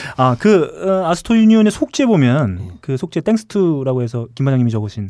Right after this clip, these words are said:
Speaker 2: 네.
Speaker 1: 걸 보면 처음에 이렇게 나와 있어요. "갓, 알라, 지저스, 크리에이터.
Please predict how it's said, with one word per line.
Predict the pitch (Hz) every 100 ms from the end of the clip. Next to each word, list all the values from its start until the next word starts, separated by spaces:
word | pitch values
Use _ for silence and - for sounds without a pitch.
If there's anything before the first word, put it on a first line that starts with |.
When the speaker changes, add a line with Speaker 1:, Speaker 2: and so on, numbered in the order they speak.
| -
Speaker 2:
네. | 120
Speaker 1:
걸 | 104 117
보면 | 110 139 101 85 _ _ _ _ _ -
처음에 | - 185
이렇게 | 139 190
나와 | 139
있어요. | 101 - 147 -
"갓, | - 123 101 - _ _ _ _ -
알라, | 110 127 113 90 - _ _ -
지저스, | 123 123 107 - - -
크리에이터. | - 180 117 - 87